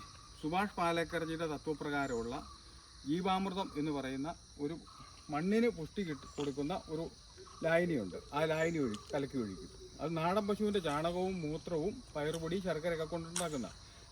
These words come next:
അത് ഒരു, ഓരോ ലിറ്റർ ഓരോ കപ്പ ചുവടിൻ്റെയും വട്ടം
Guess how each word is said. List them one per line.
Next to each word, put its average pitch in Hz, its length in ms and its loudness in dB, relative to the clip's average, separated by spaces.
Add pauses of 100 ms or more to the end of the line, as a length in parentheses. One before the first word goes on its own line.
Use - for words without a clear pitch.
അത് 208 100 8 (260)
ഒരു, 175 120 2 (140)
ഓരോ 185 180 6 (100)
ലിറ്റർ 139 240 0 (260)
ഓരോ 175 200 4 (420)
കപ്പ 139 180 -4 (380)
ചുവടിൻ്റെയും 160 560 0
വട്ടം 151 280 0